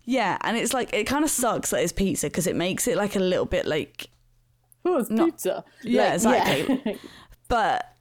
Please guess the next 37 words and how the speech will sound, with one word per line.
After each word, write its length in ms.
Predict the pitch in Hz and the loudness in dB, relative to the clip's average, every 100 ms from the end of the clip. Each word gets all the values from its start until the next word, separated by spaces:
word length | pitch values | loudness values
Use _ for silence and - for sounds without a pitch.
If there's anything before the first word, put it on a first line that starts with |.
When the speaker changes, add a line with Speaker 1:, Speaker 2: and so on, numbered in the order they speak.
| _ _ - | _ _ -4
Speaker 1:
it, 260 | - - - - _ - | -2 -2 -10 -20 _ -6
it, 560 | - 277 - 50 50 - | -2 -2 -4 -12 -14 -10
you 180 | - 311 | -2 2
know, 120 | 254 | 2
it's 120 | 208 | 2
not 180 | 277 269 | 2 2
a 20 | 233 | 2
hot 300 | 269 254 - | 0 0 2
pizza 340 | 254 226 208 | 2 2 0
that 120 | 190 196 | 0 0
she 140 | 214 | 0
ate 140 | 208 | 2
on 80 | 190 | 2
the 60 | 208 | 0
way 100 | 202 | 0
home. 200 | 226 196 | 0 0
It's 120 | - | 0
literally 460 | 233 214 220 196 233 | 0 2 2 2 0
a 40 | |
pi-, 60 | - - | -2 -2
pizza 260 | 240 - | -2 0
that 120 | 165 | -2
you 80 | 180 | -2
had 160 | 175 160 | -2 -4
to 60 | - | -2
cook. 400 | 196 - - - _ _ | -2 -2 -6 -18 _ _
Speaker 2:
Yeah, 220 | 202 226 147 | -2 -2 0
like, 200 | 180 185 | -2 0
I'm 160 | 208 202 | -2 -2
thi-, 260 | 208 - | -4 -2
like, 220 | 185 170 185 | -2 -2 0
we 140 | 226 | 0
all 80 | 220 | 2
know 140 | 202 | 2
what 140 | 185 170 | 2 0
a 40 | - - | -6 -8
Tesco's 640 | 214 185 - 175 165 151 | -4 -4 -2 -2 -2 -4